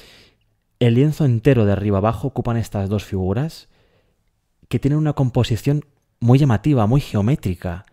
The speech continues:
Ocupan mucho espacio, como decía, están bastante frontales dentro de lo que cabe, y además tienen una composición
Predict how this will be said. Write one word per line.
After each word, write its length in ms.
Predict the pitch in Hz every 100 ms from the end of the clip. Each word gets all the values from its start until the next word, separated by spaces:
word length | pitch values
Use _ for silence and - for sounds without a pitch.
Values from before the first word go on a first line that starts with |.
| _ _ _ _
Ocupan 360 | - 110 131 123
mucho 360 | 113 143 165 131
espacio, 360 | - 98 -
como 220 | - 113 98
decía, 400 | 90 - 107 131
están 480 | 127 117 104 82 - _ _
bastante 520 | 95 - - 117 131
frontales 720 | - 95 87 - 135 110 127
dentro 280 | 117 101 101
de 60 | 95
lo 100 | 95
que 120 | 98
cabe, 380 | 127 123 127 - _ - - - _
y 80 | 120
además 300 | 123 147 -
tienen 180 | 156 156
una 140 | 139
composición 840 | 131 120 120 - 107 - 131 143